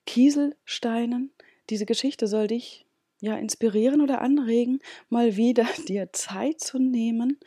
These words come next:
oder dich immer wieder daran zu erinnern, was denn wirklich auf deiner Prioritätenliste ganz oben steht oder oben stehen sollte. Weil, ja, du, <laughs> du kennst das vielleicht, jeder von uns. Und wirklich jeder hat hin und wieder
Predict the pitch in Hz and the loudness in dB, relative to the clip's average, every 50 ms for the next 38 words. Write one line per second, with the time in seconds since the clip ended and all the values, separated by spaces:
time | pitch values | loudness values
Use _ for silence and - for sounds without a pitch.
0 | - - - - - - 240 220 226 214 196 220 - - - 226 247 262 262 247 | -20 -20 -20 -20 -10 -8 -2 0 0 0 0 -2 -6 -6 -4 -2 0 0 0 0
1 | 214 226 - 208 - 214 202 208 202 202 - - - 190 190 185 180 - - - | -2 -4 -4 -4 -6 -8 -6 -8 -8 -8 -8 -10 -8 -8 -6 -6 -8 -8 -10 -10
2 | 185 190 196 220 226 233 240 - - - - - - _ 170 175 190 196 208 - | -10 -8 -8 -8 -8 -10 -12 -14 -18 -20 -20 -20 -18 _ -6 -4 -4 -2 -2 -4
3 | - - - - - _ - - 196 196 190 185 _ _ 175 160 156 185 226 285 | -4 -6 -8 -14 -20 _ -8 -6 -6 -6 -8 -10 _ _ -18 -10 -4 -2 0 0
4 | 330 - - 294 269 254 - - 233 269 - - 254 247 247 - - 226 214 208 | -2 -2 -2 -2 -2 -2 -2 -2 -2 -2 -2 -2 -2 -2 -4 -4 -6 -6 -6 -4
5 | 190 202 196 - - 202 220 220 - 202 196 202 202 - - 214 208 - - - | -4 -4 -6 -4 -2 -2 -2 -2 -2 -6 -6 -6 -6 -6 -8 -8 -10 -10 -14 -18
6 | - - - _ - - 202 202 202 - - - - 190 180 196 180 - - - | -20 -20 -20 _ -6 -4 -4 -4 -4 -6 -4 -4 -4 -4 -4 -4 -6 -6 -8 -6
7 | - 185 180 208 - - 220 220 220 208 - 214 202 196 208 208 - - - 202 | -6 -4 -4 -4 -4 -2 -2 -2 -2 -2 -2 -4 -4 -4 -6 -6 -6 -6 -6 -6
8 | 202 208 214 - - - - _ - - 226 233 233 226 220 - - 180 175 165 | -6 -6 -8 -12 -16 -20 -20 _ -2 0 2 2 4 2 0 -2 -8 -12 -14 -14
9 | - - - - - - - _ - 220 226 226 226 226 - _ - 240 269 302 | -16 -18 -20 -20 -20 -20 -20 _ 0 2 2 2 2 -2 -6 _ -4 -2 0 0
10 | 294 277 247 _ - 226 226 - - - - - - - - - - _ _ _ | 0 -2 -4 _ -4 -4 -4 -4 -6 -10 -14 -12 -12 -12 -12 -14 -18 _ _ _
11 | - - - _ - - - - 220 233 277 294 - 233 214 - - 185 170 165 | -20 -20 -20 _ -8 -8 -4 -2 -2 0 0 0 -2 -4 -4 -4 -6 -6 -4 -4
12 | 170 175 175 - - 233 269 269 220 - - 196 180 180 - - 185 170 165 160 | -4 -4 -4 -2 -2 0 2 2 0 0 -2 -4 -4 -2 -2 -2 -2 -2 -2 -4
13 | - - - - _ - 185 180 196 202 - 190 175 - - 202 214 226 226 226 | -6 -12 -16 -14 _ -10 -6 -6 -6 -6 -6 -8 -10 -6 2 2 4 4 4 2
14 | 240 - - - - - - - - - - 240 233 214 240 254 277 277 254 214 | 0 -2 -10 -18 -18 -18 -18 -20 -20 -8 -4 -2 0 0 2 4 4 4 4 4
15 | 226 226 208 214 226 233 | 2 2 4 2 2 0